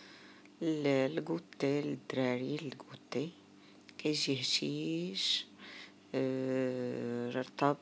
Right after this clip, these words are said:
بحال ايبونجي. آه، كيتكل مهضوم، يعني تحب تاكلو. و-، وساهل، ساهل بزاف، عجينته ساهلة بزاف.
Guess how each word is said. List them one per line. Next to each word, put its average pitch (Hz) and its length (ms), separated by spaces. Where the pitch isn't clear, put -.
بحال 139 880
ايبونجي. 143 640
آه، 139 680
كيتكل 143 640
مهضوم، 143 560
يعني 135 420
تحب 147 360
تاكلو. 147 580
و-، 180 920
وساهل، 196 680
ساهل 175 400
بزاف، 156 680
عجينته 156 440
ساهلة 151 440
بزاف. 165 680